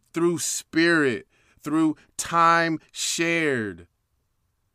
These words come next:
through lessons learned. And so now to have this platform,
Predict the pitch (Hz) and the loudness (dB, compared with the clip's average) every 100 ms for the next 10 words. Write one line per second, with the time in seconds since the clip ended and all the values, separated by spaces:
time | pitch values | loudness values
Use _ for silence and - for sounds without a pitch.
0 | _ _ 160 196 180 208 - 185 143 165 | _ _ -4 -2 2 2 0 -10 -8 -4
1 | 190 208 185 135 98 85 82 _ _ _ | -2 -2 -2 -4 -6 -14 -20 _ _ _
2 | _ _ _ _ _ _ _ _ _ _ | _ _ _ _ _ _ _ _ _ _
3 | _ _ _ _ _ _ _ _ _ _ | _ _ _ _ _ _ _ _ _ _
4 | _ - 151 165 147 165 170 165 - 147 | _ -12 -6 -4 -2 -2 -2 -2 -6 -4
5 | 160 151 151 - - 165 160 135 156 156 | -2 -2 -4 -10 -6 0 0 0 -8 -4
6 | 151 143 | -4 -6